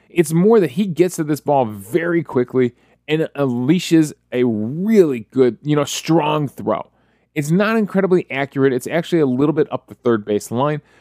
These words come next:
but Mahle does a good job of getting to the ball and getting back to the plate.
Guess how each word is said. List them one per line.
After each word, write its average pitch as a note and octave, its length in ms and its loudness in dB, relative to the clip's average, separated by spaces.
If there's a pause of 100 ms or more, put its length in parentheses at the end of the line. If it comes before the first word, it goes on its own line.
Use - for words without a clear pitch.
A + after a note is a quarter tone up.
but B2 100 0
Mahle F#3 460 4
does C#3+ 160 2
a B2+ 60 2
good E3 320 2
job D3 380 -2
of G2+ 220 -10
getting D3+ 280 2
to E3+ 80 -10
the C#3+ 80 -10
ball C#3 260 -2
and G#2 200 -8
getting C#3+ 260 -2
back C3 240 -2
to C3 80 -6
the A#2+ 80 -4
plate. G#2+ 400 -2